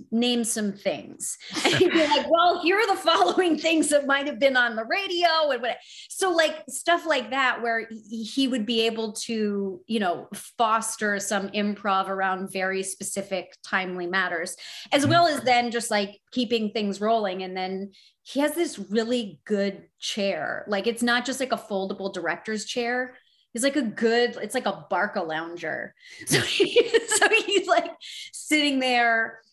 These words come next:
Speaker 1: um, and, y-, you know, just at various points you'd hear a shout, like, I don't know, like, "Velveeta!" <laughs> And you're like,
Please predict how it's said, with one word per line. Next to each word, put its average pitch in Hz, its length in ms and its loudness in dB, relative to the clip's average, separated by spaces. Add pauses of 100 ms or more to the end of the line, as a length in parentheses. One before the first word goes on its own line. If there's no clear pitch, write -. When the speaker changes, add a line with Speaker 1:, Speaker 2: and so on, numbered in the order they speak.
(300)
Speaker 1:
um, 202 540 -2
and, 240 120 0
y-, 202 300 -10 (100)
you 247 160 -2
know, 202 300 0
just 220 260 -4
at 220 200 2
various 208 440 -2
points 202 340 -4
you'd 208 80 -8
hear 208 220 -2
a 190 40 -4
shout, 202 400 -2
like, 180 320 -2 (360)
I 254 120 -2
don't 190 200 0
know, 175 240 -2
like, 185 280 -2 (380)
"Velveeta!" 415 840 6
<laughs> 294 200 2
And - 140 4
you're - 160 6 (100)
like, - 220 -8